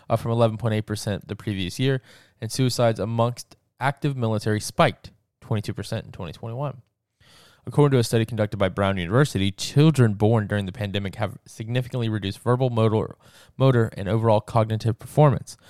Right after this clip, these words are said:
Average I Q tests for children three years old and young. Pre-pandemic, one hundred. After, seventy-eight. According to the British Journal of Cancer, roughly one and a half million women had breast cancer screenings delayed due to the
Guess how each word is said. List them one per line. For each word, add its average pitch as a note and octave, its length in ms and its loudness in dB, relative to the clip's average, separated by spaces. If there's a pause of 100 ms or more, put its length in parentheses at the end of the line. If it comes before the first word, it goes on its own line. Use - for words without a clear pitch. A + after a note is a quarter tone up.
(220)
Average A#2 240 2
I A2+ 80 4
Q - 180 0
tests A2+ 280 0
for G2+ 240 -4
children A2+ 360 2
three - 260 0
years A#2 180 2
old G2+ 320 2
and G#2 160 -4
young. G#2 260 2 (1800)
Pre-pandemic, B2 560 2 (360)
one A#2+ 120 0
hundred. C3 260 0 (240)
After, B2 360 -2 (240)
seventy-eight. G2 520 -2 (1120)
According C#3+ 260 4
to C#3+ 60 4
the A#2 80 0
British C#3+ 640 2 (240)
Journal A2+ 360 2
of D#2 100 -4
Cancer, C3+ 460 -4
roughly A2+ 340 0
one A2+ 240 0
and D#3 100 0
a C#3+ 60 2
half A#2+ 280 0
million C3+ 600 2
women F#2 260 0
had G#2 180 -4
breast G2+ 240 -2
cancer G#2 240 -4
screenings G#2 360 -6
delayed B2+ 320 0
due A#2+ 80 2
to G#2+ 60 2
the G#2+ 120 -2